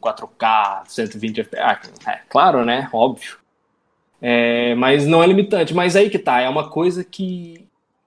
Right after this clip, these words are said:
que faz despertar o interesse, entende? Não é o, o que vai fazer vender ali o, a plataforma, não é o que, que vai fazer vender o jogo, mas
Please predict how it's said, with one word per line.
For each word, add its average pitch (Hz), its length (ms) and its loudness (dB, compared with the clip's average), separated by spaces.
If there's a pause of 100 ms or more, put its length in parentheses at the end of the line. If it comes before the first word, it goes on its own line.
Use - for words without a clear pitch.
(180)
que - 120 -6
faz 185 580 -2
despertar 180 520 -2
o 180 60 -2
interesse, 151 360 0
entende? 139 380 -4
Não 160 260 2
é 170 160 2
o, 170 300 2
o 202 60 -2
que - 140 0
vai - 240 4
fazer 131 280 -2
vender 117 400 -6
ali 110 200 -10
o, 98 160 -16 (520)
a - 80 -10
plataforma, 127 920 0
não 123 160 -4
é 127 100 2
o 131 100 4
que, - 140 -16
que 120 80 -8
vai 113 180 0
fazer 110 300 -4
vender 107 380 -2
o 107 120 -4
jogo, 143 640 2 (360)
mas 139 680 0